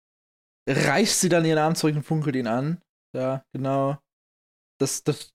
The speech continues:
Jon bezweifelt, dass sie überhaupt ein Langschwert heben könnte. Und deswegen, Arya, wie würdest du sie beschreiben? Ist sie impul-, ich hab, ich hab probiert, das richtige Wort zu finden. Ich hab impulsiv und emotional genommen, aber ich hab mit keinem so richtig zufrieden.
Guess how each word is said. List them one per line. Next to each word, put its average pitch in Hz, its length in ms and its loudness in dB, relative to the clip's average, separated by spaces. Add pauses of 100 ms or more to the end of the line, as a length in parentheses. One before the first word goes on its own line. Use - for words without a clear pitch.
Jon 156 240 2
bezweifelt, 147 540 0
dass 135 140 -2
sie 131 80 0
überhaupt 123 180 -2
ein 123 100 0
Langschwert 123 480 0
heben 123 260 2
könnte. 110 400 -2 (960)
Und 139 60 2
deswegen, 180 460 2 (1080)
Arya, 220 540 2 (160)
wie 180 180 2
würdest 277 200 2
du 220 40 2
sie 196 120 2
beschreiben? 208 460 0
Ist 160 220 0
sie 156 100 2
impul-, 165 540 2
ich - 140 -2
hab, - 160 -2
ich 170 80 0
hab 170 80 -2
probiert, 214 180 2
das 190 100 0
richtige 190 220 2
Wort 202 120 2
zu - 60 -6
finden. 151 300 0
Ich - 80 -2
hab 165 140 -2
impulsiv 175 680 2
und 202 100 -2
emotional 175 720 2
genommen, 240 280 2
aber 196 120 2
ich 185 100 0
hab 185 80 2
mit 175 120 0
keinem 214 220 2
so 170 100 4
richtig 180 360 -2
zufrieden. 143 720 0